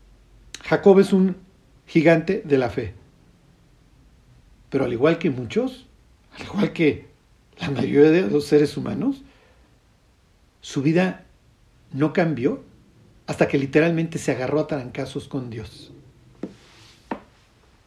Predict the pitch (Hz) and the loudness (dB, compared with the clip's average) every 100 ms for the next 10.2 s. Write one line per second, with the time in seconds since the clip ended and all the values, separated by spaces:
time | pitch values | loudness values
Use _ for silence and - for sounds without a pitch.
0 | _ _ _ _ _ _ _ _ _ - | _ _ _ _ _ _ _ _ _ -10
1 | 147 160 139 170 170 - - _ _ _ | -2 0 6 6 6 -2 -20 _ _ _
2 | _ _ - 156 127 120 175 165 214 170 | _ _ -4 -4 -4 0 2 4 2 2
3 | 165 165 - 135 - 226 - 143 143 127 | 0 -2 -4 -4 -4 -6 -8 -4 -4 -4
4 | 123 131 127 120 104 - _ _ _ _ | -6 -8 -8 -8 -10 -12 _ _ _ _
5 | _ - _ _ _ - _ _ _ _ | _ -20 _ _ _ -20 _ _ _ _
6 | _ _ - 170 160 160 165 170 160 156 | _ _ -6 -4 2 6 8 6 6 2
7 | 147 151 147 147 147 - 135 123 131 120 | 0 -4 -4 -4 -4 -4 -6 -4 -6 -6
8 | - - _ _ _ _ _ _ _ _ | -14 -20 _ _ _ _ _ _ _ _
9 | _ _ _ _ _ _ - 170 139 123 | _ _ _ _ _ _ -4 2 2 2
10 | 175 311 | -2 -4